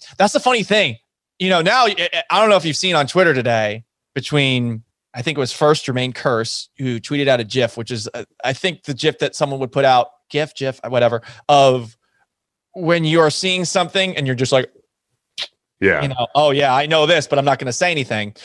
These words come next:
Speaker 1: So Jermaine Kearse put something out there. Doug Baldwin likes the tweet. Richard Sherman retweets it with a, uh, emoji zipper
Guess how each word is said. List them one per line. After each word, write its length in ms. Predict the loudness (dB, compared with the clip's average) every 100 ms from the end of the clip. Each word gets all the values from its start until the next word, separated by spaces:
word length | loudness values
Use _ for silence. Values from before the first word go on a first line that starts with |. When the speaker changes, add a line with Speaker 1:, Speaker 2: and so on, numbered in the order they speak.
| -18 -6
Speaker 1:
So 120 | -2
Jermaine 240 | 0 0
Kearse 220 | 2 0 0
put 140 | -4
something 260 | -4 -4 -6
out 160 | -6
there. 160 | -6 -4
Doug 280 | 0 0 2
Baldwin 400 | 2 2 -2 2
likes 260 | 0 0
the 80 | -6
tweet. 280 | -4 -2 -2
Richard 280 | -2 -4 -2
Sherman 320 | 2 4 2
retweets 520 | 0 -2 -2 -4 0
it 100 | -2
with 180 | -2 0
a, 260 | 0 0 -2
uh, 260 | -2 -2
emoji 400 | 2 2 2 -2
zipper 440 | -2 -2 0 0